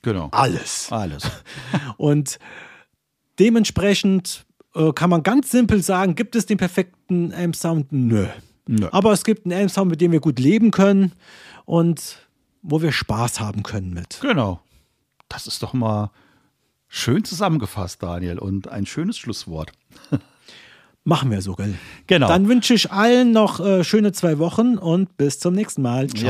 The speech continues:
Speaker 1: Jawohl.
Speaker 2: ciao.
Speaker 1: Macht's gut. Hört noch mal, ah, wie ich immer sage, die letzten fünfzig Folgen noch mal durch. Und wie gesagt, wenn ihr irgendwelche Fragen habt, irgendwas unklar ist oder irgendwas, wo wir sa-, wo ihr sagt, „Boah, das ist ja Blödsinn, was ihr da labert“, nur her damit.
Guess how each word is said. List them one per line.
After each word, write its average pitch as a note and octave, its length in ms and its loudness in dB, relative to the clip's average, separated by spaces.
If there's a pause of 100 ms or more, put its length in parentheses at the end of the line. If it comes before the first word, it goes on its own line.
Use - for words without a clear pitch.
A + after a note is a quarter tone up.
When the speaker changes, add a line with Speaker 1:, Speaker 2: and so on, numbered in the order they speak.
Speaker 1:
Jawohl. A#2+ 60 0
Speaker 2:
ciao. D#3 500 4 (160)
Speaker 1:
Macht's B2+ 320 -2
gut. B3+ 340 0 (220)
Hört D3+ 240 4
noch D3 120 8
mal, C#3 360 4 (200)
ah, G2 280 -2 (420)
wie A2 60 0
ich G#2+ 100 -2
immer A#2+ 180 4
sage, G#2 500 0 (100)
die G2 80 -6
letzten F#2+ 420 -6
fünfzig - 480 -6
Folgen C3+ 340 0
noch A2+ 100 0
mal A2 120 0
durch. D3+ 460 0 (720)
Und G2+ 420 -6
wie G2 120 -10
gesagt, F2 360 -10
wenn F2 120 -4
ihr F2 60 -6
irgendwelche E2+ 380 -10
Fragen G2+ 460 -4
habt, F#2 180 -6
irgendwas A#2 300 -2
unklar F2+ 400 -10
ist F2+ 100 -10
oder G2 160 -10
irgendwas, A2 480 -4
wo A2+ 100 -6
wir B2+ 120 -4
sa-, A#2 240 -4
wo C3+ 80 -10
ihr D3+ 120 -8
sagt, B2+ 240 -8
„Boah, D3 280 0
das A2 160 -8
ist - 100 -10
ja A2+ 140 -4
Blödsinn, F3 400 -2
was D#3+ 160 0
ihr D3+ 80 0
da C#3+ 120 0
labert“, C#3 500 2 (460)
nur G#2+ 140 -6
her G#2 120 -4
damit. G#2 420 -4